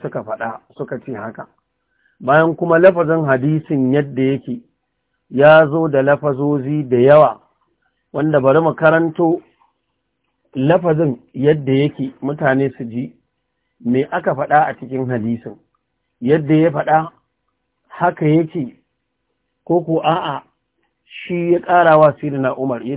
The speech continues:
ce wai Umar ya ce ba za a kawo ba. Bari mu ji abin da, haƙiƙanin abin da ya faru. Ga shi nan al-Imam al-Bukhari ya kawo wannan kitabin, littafin a Kitabul Ilmi, ba nan kusa-kusa ba, hadisi na ɗari da sha hudu.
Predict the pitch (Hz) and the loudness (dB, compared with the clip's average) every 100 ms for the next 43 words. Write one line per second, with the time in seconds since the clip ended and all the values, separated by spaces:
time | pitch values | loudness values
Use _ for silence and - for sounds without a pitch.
0 | - 151 135 156 151 143 127 127 - 135 | -8 -6 -4 -4 -4 -2 0 -2 -4 -10
1 | 117 113 131 117 - 101 107 113 _ _ | -6 -2 -2 -4 -12 -12 -12 -16 _ _
2 | _ _ _ _ _ _ 120 156 165 131 | _ _ _ _ _ _ -4 -2 -2 -2
3 | 151 170 - 127 156 143 123 120 120 - | -4 -4 -6 -2 0 0 -2 -4 -12 -8
4 | 156 156 139 139 127 117 131 120 110 107 | -8 -4 -2 -4 -6 -4 -2 -2 -4 -10
5 | 95 98 _ _ _ _ _ _ _ _ | -14 -18 _ _ _ _ _ _ _ _
6 | _ _ _ - 127 135 180 175 175 160 | _ _ _ -6 0 0 2 2 2 0
7 | 147 160 185 156 139 156 160 160 160 156 | 2 2 2 0 0 4 6 6 6 6
8 | 160 156 165 160 147 120 127 151 151 143 | 4 6 4 2 -4 -6 -2 2 2 2
9 | 135 - _ _ - 147 - 156 143 147 | -6 -12 _ _ -10 -6 2 2 2 -6
10 | 127 131 120 143 135 127 131 131 117 131 | -10 -10 -2 -2 -2 -4 -4 -4 0 2
11 | 151 196 156 - 156 180 165 156 165 147 | 2 0 -2 -6 -8 -8 -6 -4 -4 -4
12 | 147 202 151 156 151 143 156 131 131 127 | -6 -8 -6 -6 -4 -4 -4 -6 -4 -4
13 | 123 117 120 | -4 -8 -10